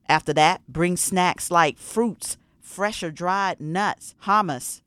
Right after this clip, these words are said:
and veggie sticks, or yogurt and granola with you to keep you fueled throughout the night. Coming prepared for the night will make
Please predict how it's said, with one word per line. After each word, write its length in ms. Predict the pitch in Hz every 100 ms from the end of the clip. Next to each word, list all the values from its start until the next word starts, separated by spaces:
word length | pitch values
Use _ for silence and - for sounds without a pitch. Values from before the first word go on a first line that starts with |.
| -
and 220 | 156 143
veggie 360 | 170 196 180
sticks, 600 | 160 - 160 - - - -
or 220 | - 160 151
yogurt 540 | 151 202 190 147 123 -
and 440 | 170 165 151 160 - 131
granola 640 | 151 147 156 147 120 120
with 280 | 170 185 175
you 140 | 170
to 160 | 165 160
keep 260 | - 240 -
you 480 | 175 226 269 269 285 _
fueled 720 | _ - 226 262 269 247 254 - _ _ _
throughout 400 | 190 226 185 - -
the 80 | 139
night. 560 | 123 110 101 - - _ _ _ _ _
Coming 260 | 196 196
prepared 500 | 185 175 170 175 165
for 140 | - 151
the 140 | 147
night 340 | 147 151 151 -
will 160 | 139
make 360 | 139 156 160